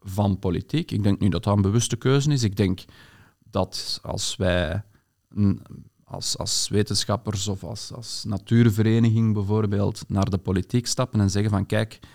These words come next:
wij hebben dit nodig, bijvoorbeeld voor de befaamde Europese instandhoudingsdoelstellingen te bereiken", dan vermoed ik dat daar wel, eh, middelen kunnen wor-, voor, voor worden gemaakt. Maar ja, goed,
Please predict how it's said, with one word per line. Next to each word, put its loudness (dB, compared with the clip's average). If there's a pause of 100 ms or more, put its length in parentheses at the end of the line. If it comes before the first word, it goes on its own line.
(120)
wij 4
hebben 8
dit 2
nodig, 0
bijvoorbeeld 4
voor -2
de 0
befaamde 0 (220)
Europese 0
instandhoudingsdoelstellingen 2 (460)
te 2
bereiken", 2 (800)
dan 2
vermoed 4
ik -6 (920)
dat -4
daar -4
wel, -8
eh, -10 (220)
middelen 4 (460)
kunnen 8
wor-, 6
voor, 0
voor 2
worden -2
gemaakt. -2
Maar 2
ja, 2
goed, 0